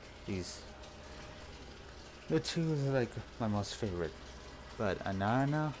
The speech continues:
she's, she's looks so cute in that best set one.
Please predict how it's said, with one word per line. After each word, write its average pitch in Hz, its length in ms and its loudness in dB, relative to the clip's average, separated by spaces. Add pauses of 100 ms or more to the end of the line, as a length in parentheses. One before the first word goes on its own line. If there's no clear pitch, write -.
(2750)
she's, 95 280 -2 (560)
she's - 380 -2 (280)
looks 82 240 -4
so 87 240 0 (240)
cute 90 180 0 (580)
in 87 120 -4 (140)
that 87 200 0 (420)
best - 320 2 (100)
set 92 140 -4 (160)
one. 107 280 4